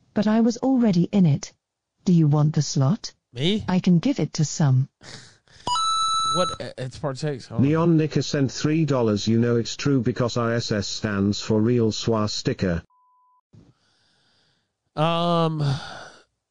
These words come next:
Speaker 2: the Thunderdome, I don't know. You have to message me before I sign up. Eh,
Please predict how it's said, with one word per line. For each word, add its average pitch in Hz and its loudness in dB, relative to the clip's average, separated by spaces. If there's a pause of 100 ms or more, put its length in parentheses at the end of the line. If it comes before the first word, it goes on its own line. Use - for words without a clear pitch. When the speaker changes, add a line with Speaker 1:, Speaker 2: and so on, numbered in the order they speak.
(260)
Speaker 2:
the 139 -6
Thunderdome, 196 0
I 180 0
don't 180 0
know. 175 2
You 151 2
have 156 0
to 147 0
message 131 -2
me 101 -6 (260)
before 110 -2
I 104 0
sign 107 -4
up. 110 -6
Eh, 113 -2